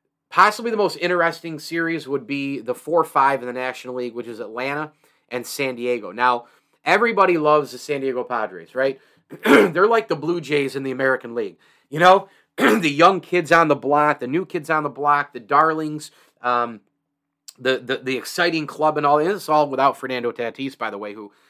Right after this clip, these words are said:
is a moron, got hurt with a motorcycle accident, bra-, broke team rules there, and then he gets nailed for P E Ds. The guy's a complete and utter clown. Um, <clears throat> you know, and, and they gave him that big deal, too. So now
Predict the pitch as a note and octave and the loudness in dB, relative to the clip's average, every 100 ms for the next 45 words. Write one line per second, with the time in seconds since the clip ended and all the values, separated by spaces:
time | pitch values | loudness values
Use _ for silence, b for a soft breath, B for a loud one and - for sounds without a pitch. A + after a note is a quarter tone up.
0 | _ B2 A#2+ A#2 C3 A2 G2 G2+ G#2 G2+ | _ -12 -10 -4 -2 -2 -4 -8 -10 -2
1 | C#3+ C#3 C#3+ b b - B2+ C#3 C#3 C#3+ | 2 2 -2 b b -10 -2 -2 -2 -2
2 | C3 B2+ A2+ A2+ - A#2 A2+ G2+ A#2+ A#2 | -4 -4 -4 -6 -8 -14 -14 -8 -6 -6
3 | A2 C#3+ D3+ - C#3+ C3+ C3+ G#2+ B2 A2+ | -4 -2 -2 -6 -6 -4 -4 0 2 2
4 | A2 C3 B2 B2+ C3 C3 B2 G#2+ C3+ B2 | -2 -6 -8 -6 -2 -2 -6 -18 -16 -14
5 | A#2 B2 A2 - C#3 B2 G#2+ _ _ _ | -10 -10 -10 -10 -8 -8 -12 _ _ _
6 | D#3 - G#2+ G2 - - A2 G#2 F#2 F#2+ | -8 -4 -6 -6 -10 -16 -12 -12 -12 -18
7 | b b b b _ B2 A#2+ A#2 A#2+ - | b b b b _ 0 2 0 -4 0
8 | B3 G#3 A3 E3+ E3 F3+ D#3+ F3 D#3+ D#3+ | 2 2 2 4 4 4 2 2 2 0
9 | D#3 D3+ C#3 D#3 C3+ E3+ A2+ D#3+ C3+ - | 4 4 4 0 0 0 0 -4 -6 -8
10 | A2+ A#2 C3+ | -8 -6 -6